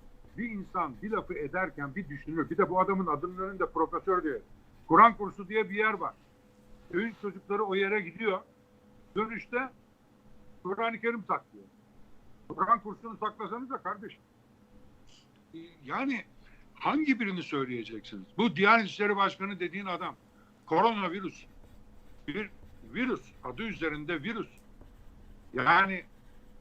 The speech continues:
Çin'den efendim İtalya'ya kadar, İran'dan İspanya'ya kadar Müslüman, Hristiyan, Budist, Musevi, ateist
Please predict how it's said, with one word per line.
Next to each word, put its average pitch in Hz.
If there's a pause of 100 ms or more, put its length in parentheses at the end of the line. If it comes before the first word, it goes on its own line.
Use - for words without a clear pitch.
(180)
Çin'den 196 (880)
efendim 170
İtalya'ya 185
kadar, 143 (520)
İran'dan 185 (460)
İspanya'ya 196
kadar 135 (100)
Müslüman, 170
Hristiyan, 170
Budist, 175 (380)
Musevi, 180
ateist 180